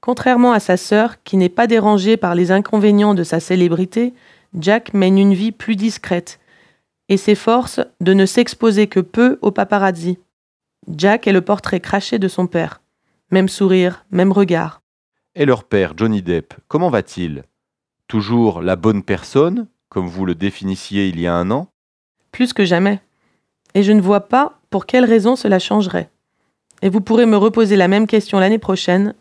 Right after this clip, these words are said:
Speaker 1: je suis certaine de vous répondre la même chose.
Speaker 2: Qu'est-ce qui vous émeut aujourd'hui chez les femmes ?
Speaker 1: Oh, sans hésitation, leur multitask, leur force d'intervention tout azimut, le fait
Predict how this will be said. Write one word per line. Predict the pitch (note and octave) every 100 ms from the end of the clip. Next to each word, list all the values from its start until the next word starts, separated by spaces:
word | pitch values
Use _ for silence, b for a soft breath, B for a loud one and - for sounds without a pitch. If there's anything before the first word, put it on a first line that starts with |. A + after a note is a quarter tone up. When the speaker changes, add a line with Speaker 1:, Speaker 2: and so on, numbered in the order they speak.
| -
Speaker 1:
je | F3+
suis | F3+ -
certaine | D#3+ - A3 C4 B3
de | G#3+
vous | F#3+
répondre | F#3+ G3 G#3+ A#3 G#3
la | F#3
même | G#3 A3+
chose. | G3 E3+ D#3 _ _ _ _ _ _ _ -
Speaker 2:
Qu'est-ce | G#3+ -
qui | -
vous | G2+ F#2 F#2+
émeut | A#2+ F#2 E2
aujourd'hui | - C3+ A2+ E2+ F#2+ C#3+
chez | - G2+
les | E2+
femmes ? | - D2+ B1+ A#1+ _ _ _ _ _ _ -
Speaker 1:
Oh, | A#3+
sans | A#3+ A#3+ A#3
hésitation, | C4 C4 B3+ A#3 - B3+
leur | C4 F#3+
multitask, | G3+ A#3 - A3+ G3 F#3 - - _ _ _ _ _ _ _
leur | F#3+ F#3+ -
force | - A3+ A3 G#3
d'intervention | F3+ G3 G#3 G3 G3 G3+ - G#3 G#3+
tout | A#3 A3
azimut, | G#3 G3+ G#3+ G3 - - _ _ _ _ _ _ _ _ _ -
le | G3+
fait | G#3+ A#3+ B3+ -